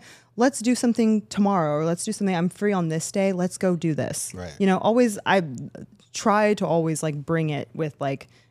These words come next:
Speaker 1: an alternative
Speaker 2: Mm-hmm.
Speaker 1: option, right?
Speaker 2: And true,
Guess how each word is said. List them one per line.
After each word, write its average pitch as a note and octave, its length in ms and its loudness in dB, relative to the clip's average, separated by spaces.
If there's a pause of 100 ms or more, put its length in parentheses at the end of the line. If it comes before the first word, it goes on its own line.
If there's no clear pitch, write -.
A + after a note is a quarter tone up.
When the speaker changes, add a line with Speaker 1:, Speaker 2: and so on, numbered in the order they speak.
(100)
Speaker 1:
an F#3 100 0
alternative D3+ 680 -4
Speaker 2:
Mm-hmm. A#2 120 -4
Speaker 1:
option, A#2+ 420 -2
right? C3+ 300 -4 (380)
Speaker 2:
And B2+ 200 0
true, G#3+ 300 -4